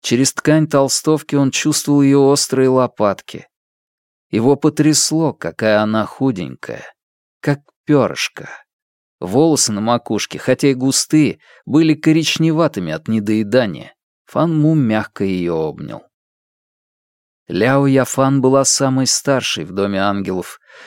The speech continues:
Остальные дети, слишком маленькие, не ощущали нависшей над ними угрозы.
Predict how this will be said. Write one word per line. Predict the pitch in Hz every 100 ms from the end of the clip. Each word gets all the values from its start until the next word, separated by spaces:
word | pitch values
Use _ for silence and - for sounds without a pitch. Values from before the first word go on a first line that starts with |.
| -
Остальные | - 127 - 147 156 170 127
дети, | 104 92 - -
слишком | - 156 196 156 -
маленькие, | 92 113 160 147 131 - 120
не | 123 175
ощущали | 175 - 180 - 196 180 147
нависшей | 139 135 160 - 143
над | 135 120
ними | 147 143
угрозы. | 139 135 143 143 90 65